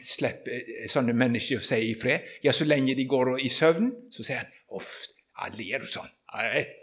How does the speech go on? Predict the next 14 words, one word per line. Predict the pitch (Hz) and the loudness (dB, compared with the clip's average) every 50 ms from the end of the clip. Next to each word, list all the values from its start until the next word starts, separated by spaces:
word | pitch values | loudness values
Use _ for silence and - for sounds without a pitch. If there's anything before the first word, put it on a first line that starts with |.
| - _ - | -20 _ -18
det | 90 | -18
er | 90 - | -18 -18
ikke, | - - - - | -16 -18 -16 -16
det | - | -14
er | - | -12
ikke | - - - | -12 -10 -8
farlig.» | 147 131 - - - - - - - _ _ _ _ _ _ _ _ _ _ _ _ _ _ _ _ - | -8 -8 -8 -8 -12 -16 -18 -18 -20 _ _ _ _ _ _ _ _ _ _ _ _ _ _ _ _ -6
Men | 135 143 147 151 | -2 -2 0 2
når | 160 170 165 | 2 2 2
et | 165 165 | 2 2
menneske | 165 185 208 202 196 170 - 160 - | 4 4 4 4 4 2 2 0 0
for | - 156 160 | -2 -2 0
ramme | 190 196 202 190 147 147 156 | 2 2 2 4 4 4 6
alvor | 170 160 156 151 151 147 - | 6 4 4 2 2 0 0